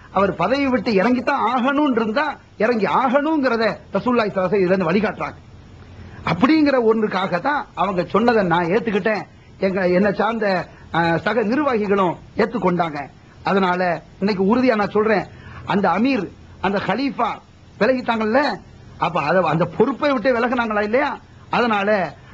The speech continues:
அங்கே ஜமியத் அஹ்லுல் குர்ஆன் வல் ஹதீஸுடைய தலைவராய் இருக்கிறவரு அவர் தன்னை அமீர் என்று சொல்லிக் கொள்றாரு. அவரு உண்மை அ-, அமீரா இல்ல. அப்படி அமீரா இருந்தா கூட ஒற்றுமை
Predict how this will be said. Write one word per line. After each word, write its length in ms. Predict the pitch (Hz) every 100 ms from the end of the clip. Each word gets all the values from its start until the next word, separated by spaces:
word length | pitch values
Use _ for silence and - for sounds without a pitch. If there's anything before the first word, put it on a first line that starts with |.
| -
அங்கே 340 | 175 233 220 180 143 151
ஜமியத் 300 | 208 233 196
அஹ்லுல் 200 | 196 208
குர்ஆன் 200 | 208 202
வல் 120 | 185
ஹதீஸுடைய 600 | 202 214 190 196 180 156 - -
தலைவராய் 420 | 180 226 233 208 202
இருக்கிறவரு 600 | 202 214 208 247 262 180 - -
அவர் 260 | 160 208 190
தன்னை 240 | 202 240
அமீர் 500 | 202 147 160 226 240
என்று 120 | 233
சொல்லிக் 280 | 196 214 220
கொள்றாரு. 460 | 208 196 208 269 196 - - -
அவரு 480 | 180 202 247 247 190 -
உண்மை 220 | 190 226
அ-, 280 | 202 208 170
அமீரா 260 | 208 262 233
இல்ல. 340 | 247 277 214 - - -
அப்படி 260 | - 160 226
அமீரா 380 | 160 196 302 302 262
இருந்தா 280 | 233 254 240
கூட 400 | 180 302 254 160 - - -
ஒற்றுமை 520 | 156 196 202 320 320